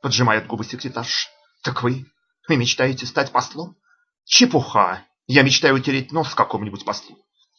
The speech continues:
И это тоже мелочно. Вы напоминаете мне моего младшего брата, заветной мечтой которого было стать хорошим боксёром».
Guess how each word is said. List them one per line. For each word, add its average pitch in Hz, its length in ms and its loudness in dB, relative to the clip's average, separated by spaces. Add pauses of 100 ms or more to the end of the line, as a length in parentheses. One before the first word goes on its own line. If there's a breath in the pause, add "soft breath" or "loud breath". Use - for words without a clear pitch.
(120)
И 147 80 0
это 160 260 6
тоже 110 220 -4
мелочно. 101 520 -6 (300)
Вы 127 140 4
напоминаете 117 600 0
мне 110 360 -4
моего 117 220 2
младшего 110 400 -2
брата, 101 320 -4 (160)
заветной 110 420 2
мечтой 107 300 -4
которого 104 420 -4
было 104 180 -2
стать 104 280 -6
хорошим 113 400 -2
боксёром». 120 480 -6